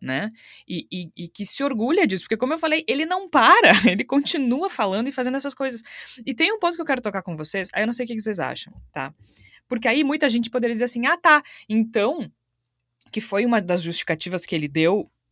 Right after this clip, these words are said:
Reparem, assim, ele não presta condolências à família, ele simplesmente diz que não tem nada a ver, que quem é afeito a essas violências, quem é afeita a essa violência é a esquerda.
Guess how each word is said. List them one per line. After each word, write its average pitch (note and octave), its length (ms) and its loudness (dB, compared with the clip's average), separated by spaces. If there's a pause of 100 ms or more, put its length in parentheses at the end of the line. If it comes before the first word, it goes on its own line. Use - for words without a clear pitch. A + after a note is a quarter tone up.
(580)
Reparem, G3 420 4
assim, D3 140 -8
ele C#3 80 -10
não D#3 180 -6
presta G#3+ 460 6
condolências D#3+ 680 -4
à D3 60 -6
família, B2 540 -12
ele D3+ 200 -8
simplesmente F#3+ 1040 -4 (560)
diz G#3 360 0
que C4 100 -2
não B3 160 0
tem A3+ 140 0
nada G#3 240 2
a - 20 2
ver, F#3 220 -2
que A#3+ 140 -8
quem C#4+ 440 0
é A3+ 100 4
afeito A3 800 0
a F#3+ 120 0
essas D#3+ 380 0
violências, G#3 760 -4
quem E3 220 -16
é - 20 -10
afeita G#3+ 420 -2
a - 20 2
essa E3+ 160 -6
violência F#3 420 -4
é A#3 40 0
a A#3+ 40 0
esquerda. D#3+ 540 -2